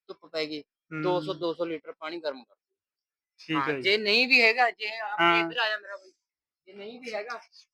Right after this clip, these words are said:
Speaker 2: ਹਾਂ,
Speaker 1: ਤਾਂ
Speaker 2: ਕਈ ਵਾਰੀ
Speaker 1: ਆਪਾਂ
Speaker 2: ਮੌਸਮ ਖਰਾਬ ਹੋ ਜਾਂਦਾ ਵੀ
Speaker 1: ਹਾਂ,
Speaker 2: ਸਨਲਾਈਟ
Speaker 1: ਆਪਾਂ
Speaker 2: ਨਹੀਂ ਆਉਂਦੀ, ਹੈ ਨਾ?
Speaker 1: sunlight ਨਹੀਂ ਹੈਗੀ, ਤਾਂ ਇਹ ਬਿਜਲੀ ਨਾਲ ਵੀ ਹੋ ਜਾਂਦਾ, ਆਹ ਪੁਆਇੰਟ।
Speaker 2: ਠੀਕ ਹੈ ਗੱਲ।
Speaker 1: ਅੰਦਰ ਲੱਗੀ ਹੈ, ਕੋਇਲ ਲੱਗੀ ਹੈ ਇਹਦੇ।
Speaker 2: ਕੋਇਲ ਲੱਗੀ ਹੋਈ
Speaker 1: ਹਾਂ,
Speaker 2: ਹੈ।
Speaker 1: ਇਹ
Speaker 2: ਇਹ ਇੱਥੋਂ
Speaker 1: ਟੈਂਪਰੇਚਰ
Speaker 2: ਮਤਲਬ ਕਿ ਵੀ ਆਪਾਂ, ਅਮ,
Speaker 1: ਹੂੰ, ਵੱਧ ਵੀ ਨਹੀਂ ਕਰਦਾ ਹੈਗਾ, ਜੇ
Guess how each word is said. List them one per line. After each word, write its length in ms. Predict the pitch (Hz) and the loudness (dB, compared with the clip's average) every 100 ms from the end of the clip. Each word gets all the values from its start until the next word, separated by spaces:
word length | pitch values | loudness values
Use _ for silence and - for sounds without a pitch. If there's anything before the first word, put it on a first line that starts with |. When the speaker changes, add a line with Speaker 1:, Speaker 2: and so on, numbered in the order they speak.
| - | 4
Speaker 2:
ਹਾਂ, 280 | 180 185 185 | 10 10 10
Speaker 1:
ਤਾਂ 200 | - 202 | 4 2
Speaker 2:
ਕਈ 280 | - 220 240 | 2 4 6
ਵਾਰੀ 200 | 262 262 | 8 6
Speaker 1:
ਆਪਾਂ 180 | 233 | 8
Speaker 2:
ਮੌਸਮ 400 | 214 208 202 202 | 10 12 12 8
ਖਰਾਬ 320 | 196 185 185 185 | 10 12 12 12
ਹੋ 160 | 180 | 8
ਜਾਂਦਾ 260 | 180 180 180 | 6 6 6
ਵੀ 60 | 175 | 4
Speaker 1:
ਹਾਂ, 80 | |
Speaker 2:
ਸਨਲਾਈਟ 440 | 170 180 175 175 175 | 2 4 6 8 6
Speaker 1:
ਆਪਾਂ 120 | 220 | 6
Speaker 2:
ਨਹੀਂ 220 | 175 190 | 2 0
ਆਉਂਦੀ, 240 | 208 185 175 | -2 0 -2
ਹੈ 60 | |
ਨਾ? 100 | 202 | -2
Speaker 1:
sunlight 600 | 240 - 180 185 185 185 | -4 -6 -6 -4 -4 -6
ਨਹੀਂ 140 | 175 208 | -12 -14
ਹੈਗੀ, 500 | 190 - - - - - _ | -16 -20 -20 -20 -20 -20 _
ਤਾਂ 220 | - 170 170 | -2 0 2
ਇਹ 260 | 175 170 - - - _ _ | 2 0 -2 -14 -20 _ _
ਬਿਜਲੀ 340 | 147 143 139 147 | -16 -14 -8 -6
ਨਾਲ 180 | 139 127 | -6 -8
ਵੀ 100 | 131 | -10
ਹੋ 100 | 113 | -12
ਜਾਂਦਾ, 200 | 110 123 | -8 -8
ਆਹ 80 | |
ਪੁਆਇੰਟ। 280 | 139 131 131 - - _ _ _ _ - - | -6 -10 -14 -14 -20 _ _ _ _ -14 -8
Speaker 2:
ਠੀਕ 200 | 160 147 | -6 -2
ਹੈ 80 | 139 | -2
ਗੱਲ। 180 | 131 120 _ _ | -2 -10 _ _
Speaker 1:
ਅੰਦਰ 200 | 127 131 | -14 -12
ਲੱਗੀ 260 | 135 131 135 | -10 -10 -10
ਹੈ, 40 | |
ਕੋਇਲ 360 | 131 127 120 117 | -8 -4 -4 -4
ਲੱਗੀ 260 | 113 - | -10 -10
ਹੈ 40 | 123 | -8
ਇਹਦੇ। 140 | 135 - _ - | -8 -10 _ -6
Speaker 2:
ਕੋਇਲ 240 | 165 160 | 0 0
ਲੱਗੀ 220 | 156 147 | 0 -4
ਹੋਈ 120 | 151 156 | -6 -4
Speaker 1:
ਹਾਂ, 80 | |
Speaker 2:
ਹੈ। 80 | 170 170 - | -4 -6 -8
Speaker 1:
ਇਹ 180 | 139 165 | -2 2
Speaker 2:
ਇਹ 160 | 175 | 4
ਇੱਥੋਂ 160 | 175 - | 2 0
Speaker 1:
ਟੈਂਪਰੇਚਰ 280 | 175 175 170 | 0 2 0
Speaker 2:
ਮਤਲਬ 120 | 170 | 0
ਕਿ 100 | 175 | 0
ਵੀ 120 | 170 | 2
ਆਪਾਂ, 220 | 175 180 | 0 0
ਅਮ, 600 | 175 202 180 175 170 170 | -6 -2 0 2 0 -6
Speaker 1:
ਹੂੰ, 680 | 131 120 _ _ _ _ 415 | -10 -16 _ _ _ _ -2
ਵੱਧ 220 | 240 151 | 0 0
ਵੀ 80 | 175 | -4
ਨਹੀਂ 100 | 196 | -6
ਕਰਦਾ 280 | 180 160 156 | 0 0 2
ਹੈਗਾ, 180 | 160 185 | 0 0
ਜੇ 140 | 180 | -6